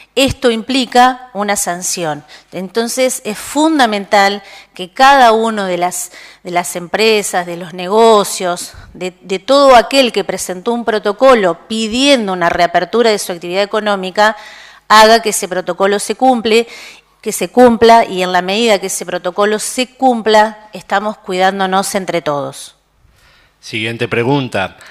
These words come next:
Speaker 2: de Canal nueve Litoral, para Diego Garcilaso. En relación al paciente confirmado ayer con covid diecinueve y a raíz de su enfermedad preexistente,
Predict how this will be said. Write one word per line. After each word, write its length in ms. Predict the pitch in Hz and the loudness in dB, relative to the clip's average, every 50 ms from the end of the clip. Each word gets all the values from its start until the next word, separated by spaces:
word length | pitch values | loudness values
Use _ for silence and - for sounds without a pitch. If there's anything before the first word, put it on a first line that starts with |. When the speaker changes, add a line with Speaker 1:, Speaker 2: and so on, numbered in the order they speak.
| - _ _ | -20 _ _
Speaker 2:
de 160 | 117 123 120 | -10 -6 -2
Canal 280 | - 135 139 156 165 165 | -2 0 0 0 0 0
nueve 300 | 165 175 175 170 170 160 | 0 0 0 0 -2 -4
Litoral, 600 | 143 131 123 - 123 117 113 101 92 87 80 76 _ _ _ _ _ | -4 -6 -4 -2 -2 -2 -2 -4 -6 -10 -14 -18 _ _ _ _ _
para 240 | - 117 117 117 117 | -6 -6 -4 -4 -4
Diego 320 | 120 147 151 151 156 143 | -2 -2 0 0 0 0
Garcilaso. 800 | 120 120 104 98 - - 110 98 98 90 - - - 87 76 71 _ _ _ _ _ _ _ _ _ - | -2 -4 -6 -6 -12 -14 -12 -10 -10 -10 -10 -12 -14 -16 -16 -18 _ _ _ _ _ _ _ _ _ -14
En 100 | 120 123 | -8 -6
relación 460 | 131 135 139 135 - - 180 180 180 | -4 -2 -2 -2 -2 -4 -4 -4 -4
al 80 | 170 151 | -2 -2
paciente 420 | 135 123 - - 147 143 147 151 | -2 -2 -2 -4 -4 -4 -4 -6
confirmado 640 | - 131 117 104 - 117 104 107 120 123 127 123 117 | -6 -6 -8 -8 -10 -12 -6 -4 -2 0 0 0 0
ayer 340 | 110 98 - - 127 123 127 | -2 -2 -4 -4 -4 -4 -4
con 180 | - 127 110 101 | -6 -6 -8 -6
covid 340 | - 101 95 104 117 113 | -10 -10 -10 -10 -12 -14
diecinueve 800 | 107 104 104 - - 98 101 104 107 104 98 92 90 90 90 - - _ _ _ _ | -12 -12 -12 -12 -12 -14 -12 -10 -10 -10 -10 -10 -12 -14 -16 -18 -20 _ _ _ _
y 100 | 123 117 | -8 -8
a 80 | 113 | -8
raíz 300 | 110 110 117 120 135 135 | -6 -6 -6 -6 -4 -6
de 80 | 147 135 | -6 -6
su 140 | - - 127 | -6 -8 -10
enfermedad 600 | 110 104 - 110 104 104 107 110 117 131 123 - | -10 -10 -12 -12 -12 -10 -8 -6 -6 -6 -8 -8
preexistente, 960 | - 110 107 95 - - 107 101 - - 104 95 90 92 90 - 87 78 | -10 -12 -12 -10 -12 -14 -14 -14 -14 -14 -14 -12 -14 -16 -16 -16 -16 -16